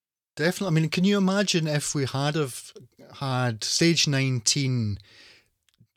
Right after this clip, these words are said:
truncated as, as it was to Col de Liseron, and then still have the, the mouth-watering prospect of the time trial around the Champs-Élysées in Paris to,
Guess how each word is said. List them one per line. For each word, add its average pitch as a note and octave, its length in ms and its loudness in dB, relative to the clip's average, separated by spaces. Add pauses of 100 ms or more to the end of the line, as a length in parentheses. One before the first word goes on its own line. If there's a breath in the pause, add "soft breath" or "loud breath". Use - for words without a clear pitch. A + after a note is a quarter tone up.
(140)
truncated C#3+ 720 2
as, C3+ 200 0
as B2 220 0
it B2+ 80 -6
was A#2+ 440 -2
to A#2 480 0
Col B2 300 -2
de A2+ 240 -4
Liseron, A#2 640 -2 (680 loud breath)
and C#3+ 240 2
then C3+ 260 4
still B2+ 380 2
have B2+ 400 -2
the, A#2+ 200 -2
the B2 120 -4
mouth-watering B2+ 920 0
prospect - 1080 -6
of A2 400 -2 (520 loud breath)
the B2 80 -2
time B2+ 300 2
trial A#2+ 460 0 (460)
around A#2+ 760 2
the A#2+ 80 -6
Champs-Élysées A#2 760 2
in G#2+ 120 -4
Paris A2+ 440 -4
to, G#2+ 180 -2